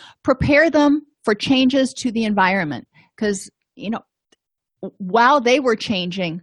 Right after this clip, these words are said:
the environment n-, may not have changed with them. So they may have to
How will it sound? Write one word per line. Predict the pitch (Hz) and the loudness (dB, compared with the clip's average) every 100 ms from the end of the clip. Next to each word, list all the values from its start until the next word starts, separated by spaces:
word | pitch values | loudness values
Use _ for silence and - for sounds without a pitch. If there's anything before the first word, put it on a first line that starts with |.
| _ - | _ -8
the | 214 | -4
environment | 196 196 208 240 214 196 202 | -2 0 2 2 -2 -4 -6
n-, | - | -6
may | 190 196 | -4 -2
not | 196 175 | 0 0
have | 170 | -2
changed | - 202 180 170 | -6 -6 -6 -8
with | 175 185 - | -6 -6 -6
them. | 123 92 - - - - | -10 -10 -12 -20 -20 -20
So | - 208 | -6 -2
they | 220 220 | 0 0
may | 226 233 | 0 -2
have | 226 226 233 - | 0 -2 -2 -6
to | - 208 196 202 | -6 -4 -4 -6